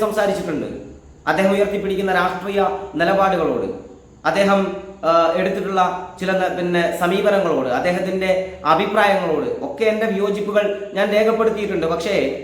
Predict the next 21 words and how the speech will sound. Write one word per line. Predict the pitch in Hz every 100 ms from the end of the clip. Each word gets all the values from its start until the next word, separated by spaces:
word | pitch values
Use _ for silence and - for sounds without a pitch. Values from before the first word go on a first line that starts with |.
| - - - _ _ _ -
ഈ | 113 175
ഒരു | 165 170
ഘട്ടത്തിൽ | 175 175 170 156 - - - - _ _ _ _ _ _ _ -
ലാലേട്ടൻ | 135 165 180 180 -
സ്വീകരിച്ച | 170 170 175 170 165 - 175
ഈ | 190
ഒരു | 190 175 170 - - - - _ _ _ _ _ 160
നിലപാടുണ്ടല്ലോ, | 185 208 208 170 143 151 180
ഈ | 180
ഒരു | 175 - -
ഇടപെടലുണ്ടല്ലോ, | 175 226 233 214 - - - - - - _ _ -
ഈ | 170
ഒരു | 202 196
കരുതലുണ്ടല്ലോ, | 196 208 226 - 143 135 143 185
ഈ |
ഒരു | 190 -
ചേർത്ത് | 196 226 220 220
നിർത്തലുണ്ടല്ലോ, | 208 208 156 127 117 117 - - - _ -
തീർച്ചയായിട്ടും | 160 175 190 180 165 165 156 - - - 139
അതിന് | 151 165
അംഗീകരിച്ചേ | 156 170 175 175 175 175 190